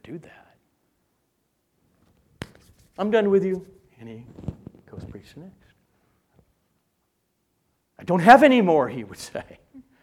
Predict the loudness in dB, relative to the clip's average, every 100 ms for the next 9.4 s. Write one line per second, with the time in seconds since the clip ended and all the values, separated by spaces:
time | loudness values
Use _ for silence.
0 | _ _ _ _ 0 2 4 2 4 6
1 | 6 4 -12 -20 -20 -20 _ _ _ _
2 | _ _ _ _ _ _ -20 -20 -20 -20
3 | -20 -10 -8 -8 -12 -8 -8 -10 -14 -18
4 | -20 _ _ _ _ _ _ _ _ _
5 | _ _ _ _ _ _ _ _ _ _
6 | _ _ _ _ -16 -14 -10 -10 -10 -14
7 | -20 _ _ _ -20 -20 -20 -20 -20 -20
8 | -20 -20 -20 -12 -10 -10 -14 -8 -4 -4
9 | -6 -10 -10 -12